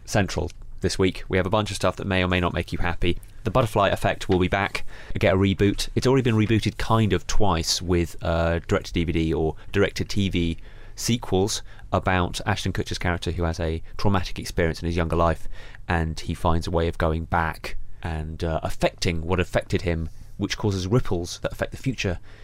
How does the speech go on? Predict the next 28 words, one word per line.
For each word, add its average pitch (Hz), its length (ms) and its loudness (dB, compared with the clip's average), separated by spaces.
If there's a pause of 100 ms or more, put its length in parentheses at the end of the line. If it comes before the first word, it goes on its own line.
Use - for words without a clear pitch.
(180)
and 98 100 -4
the 87 60 -4
present, 101 440 0
and 87 120 -4
it's 85 120 -4
all 110 140 4
very 92 220 6
wibbly-wobbly 90 460 4
screen 87 500 2
and 85 440 -2 (120)
kind 90 640 -2
of 85 160 -2 (160)
lame 82 400 -2
and 80 100 -4
scary 85 480 -4
and 78 640 -6
more 80 240 -4
lame 76 180 -6
than 73 80 -6
scary. 78 300 0 (320)
So - 140 -2
that's - 280 2
getting 90 280 0
another 85 440 0
crack 90 240 2
of - 40 -4
the 80 80 0
whip. 90 260 4